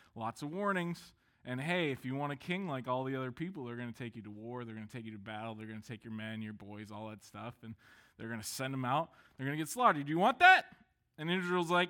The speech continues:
"Yeah, we want that." Right? So, so they're saying, "Oh, I wanna take your right eye, and let's bring disgrace on all of Israel. The very characteristic that defines you, I'm gonna remove that from you." Verse three, "The, a-,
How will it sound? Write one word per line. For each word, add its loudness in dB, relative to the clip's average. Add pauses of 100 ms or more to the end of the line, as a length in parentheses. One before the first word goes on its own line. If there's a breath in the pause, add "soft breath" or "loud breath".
"Yeah, 0
we 0
want 2
that." -2 (760 soft breath)
Right? 8 (300 loud breath)
So, 8
so 2
they're 4
saying, 2
"Oh, 8 (180 loud breath)
I 0
wanna 4
take 0
your -2
right 2
eye, 6
and 0
let's -2
bring 0
disgrace 0
on 2
all 4
of -2
Israel. 0
The -6
very -2
characteristic 0
that -4
defines -2
you, 0
I'm 0
gonna -2
remove 0
that -4
from -6
you." -8 (680)
Verse -2
three, 4 (320 loud breath)
"The, 0
a-, 0